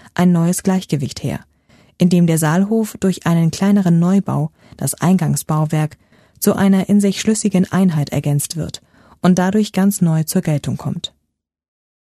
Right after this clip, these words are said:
Der neue Museumsplatz und die große Freitreppe öffnen ein neues Quartier in der Altstadt. Im Oktober wird auch das neue Ausstellungshaus mit den Dauerausstellungen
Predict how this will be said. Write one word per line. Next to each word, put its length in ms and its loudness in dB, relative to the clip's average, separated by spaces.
Der 140 4
neue 240 4
Museumsplatz 920 0
und 240 0
die 80 0
große 380 -2
Freitreppe 720 -2
öffnen 520 2
ein 160 2
neues 320 0
Quartier 640 -2
in 100 2
der 200 -2
Altstadt. 580 -8
Im 180 4
Oktober 460 0
wird 180 0
auch 160 -2
das 220 -4
neue 320 2
Ausstellungshaus 800 -2
mit 160 0
den 140 2
Dauerausstellungen 880 -2